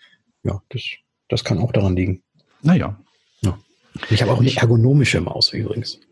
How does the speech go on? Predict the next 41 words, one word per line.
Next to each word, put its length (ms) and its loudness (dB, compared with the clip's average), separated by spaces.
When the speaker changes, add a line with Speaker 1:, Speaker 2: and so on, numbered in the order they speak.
Speaker 2:
Ja, 140 -6
gut, 120 -16
das 120 -10
ist 120 -10
natürlich 360 -8
dann 300 -6
<clears throat> 80 -4
High-End, 760 2
ne? 160 -2
Also 260 -8
ich 140 2
hatte 140 2
das 140 2
auch 100 2
noch 100 4
tatsächlich 380 2
noch 100 4
nicht. 320 0
Ähm, 540 -2
ich 140 -2
hatte 120 0
mal 60 4
einen 60 2
Tennisarm 460 2
in 60 4
meiner 160 2
Jugend, 320 -2
das 160 -6
ist 180 -8
sowas 260 0
Ähnliches, 440 2
aber 200 -2
nur 380 2
mit 140 0
Tennis. 380 -4
Speaker 1:
Mhm. 180 2
Speaker 2:
Naja, 200 -6
<clears throat> 80 -20
wie 120 -4
auch 100 -8
immer. 200 -8